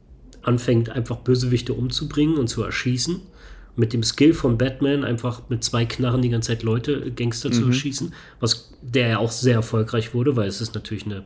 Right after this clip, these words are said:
Speaker 1: coole Idee. Genauso wie Damon Wayne, Damian Wayne mit seinem,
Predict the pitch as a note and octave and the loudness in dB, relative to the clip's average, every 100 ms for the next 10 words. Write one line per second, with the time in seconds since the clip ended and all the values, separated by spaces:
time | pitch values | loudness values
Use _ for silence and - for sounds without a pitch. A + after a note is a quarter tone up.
0 | - - A2+ G#2+ G2+ A2 B2+ - - - | -14 -4 -2 -2 -4 -4 -4 -8 -18 -20
1 | - - - G2+ G2+ G#2 G#2 G2+ G2+ G#2+ | -20 -18 -6 -2 0 -2 -4 -2 -2 0
2 | A2 G2+ G2+ A2 A2+ - - G#2 A#2 B2 | 0 -2 -4 -4 -8 -8 -2 0 2 2
3 | B2 A2+ A#2+ C3+ C3 G#2 G2+ G2 G2 | 2 0 0 0 -2 -4 -6 -8 -10